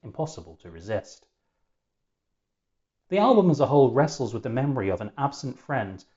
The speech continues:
the Pomona musician Roz Williams, whose band Christian Death were huge in the West Coast goth scene towards which Daniel was drawn in the early eighties, and who became a personal friend. Those who knew Roz, John writes in a section of the liner notes addressed to him directly,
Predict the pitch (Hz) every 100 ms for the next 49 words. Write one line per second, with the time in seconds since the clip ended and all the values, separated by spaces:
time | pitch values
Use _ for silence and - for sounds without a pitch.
0 | _ _ 110 127 139 156 156 127 110 107
1 | - 101 101 113 110 113 113 90 87 -
2 | _ _ 120 110 147 143 135 - 156 -
3 | 117 117 131 - 107 104 - 170 131 101
4 | 104 104 117 117 - 110 92 - 147 -
5 | - 107 87 90 101 98 98 107 - 107
6 | 104 101 95 95 - 127 120 104 107 98
7 | 98 92 - 110 113 98 92 92 _ _
8 | _ 123 165 175 - 180 147 131 104 -
9 | 87 - 143 120 92 92 _ _ _ _
10 | _ _ _ _ _ _ 196 190 131 135
11 | 147 92 87 - - 107 101 101 92 -
12 | 98 - 107 - 101 - 95 98 95 95
13 | 92 - 104 107 - 98 98 95 92 104
14 | - 90